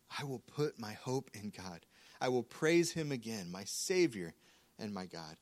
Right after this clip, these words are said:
This verse reads differently in the Hebrew than verses five and eleven, where he previously said that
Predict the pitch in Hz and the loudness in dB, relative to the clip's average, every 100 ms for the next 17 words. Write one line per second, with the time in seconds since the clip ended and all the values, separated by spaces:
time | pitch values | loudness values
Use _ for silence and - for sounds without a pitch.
0 | _ _ _ _ _ _ _ _ 117 190 | _ _ _ _ _ _ _ _ 2 2
1 | 220 139 175 143 - 147 135 110 147 - | 2 0 2 2 2 0 0 2 2 2
2 | 170 98 90 92 - - - 123 117 - | -4 -2 -4 -4 -16 -20 -4 0 0 0
3 | 175 135 92 92 104 101 110 127 - 101 | -4 -2 -2 -2 -4 -2 0 0 0 -2
4 | - - 127 127 123 110 101 123 165 101 | -4 -4 0 2 0 0 -2 -2 -2 -2
5 | 98 110 143 - 220 220 185 170 - 139 | -2 0 -2 -2 0 0 2 0 0 -2
6 | - 185 165 117 | -2 0 0 0